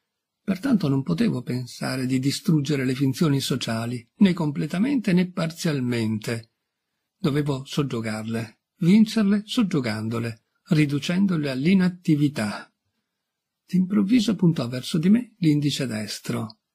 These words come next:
È stato quello che ho fatto. Ritirò subito la mano e continuò. Cercai di scoprire qual era la prima e più importante delle finzioni sociali. Sarebbe stata più di qualunque altra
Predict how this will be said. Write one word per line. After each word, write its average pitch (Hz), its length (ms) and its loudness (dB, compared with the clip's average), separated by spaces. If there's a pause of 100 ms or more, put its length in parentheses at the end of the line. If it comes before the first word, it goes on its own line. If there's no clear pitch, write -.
(460)
È 196 120 -2
stato 190 340 -2
quello 208 220 4
che 226 120 -2
ho 214 40 0
fatto. - 680 -10 (640)
Ritirò 151 460 0
subito 143 440 -4
la 135 100 -4
mano 180 240 0
e - 60 -4
continuò. 117 600 -4 (1040)
Cercai 143 400 -4
di 156 80 -2
scoprire 214 640 2
qual 151 200 -2
era 156 240 0
la 135 140 -4
prima 214 400 6
e 151 60 2
più 196 140 4
importante 165 840 0
delle 123 260 -2
finzioni 123 640 -2
sociali. 113 760 -4 (560)
Sarebbe 139 380 -4
stata 147 400 -4
più 131 160 -4
di 127 160 -2
qualunque 135 540 -4
altra 190 520 0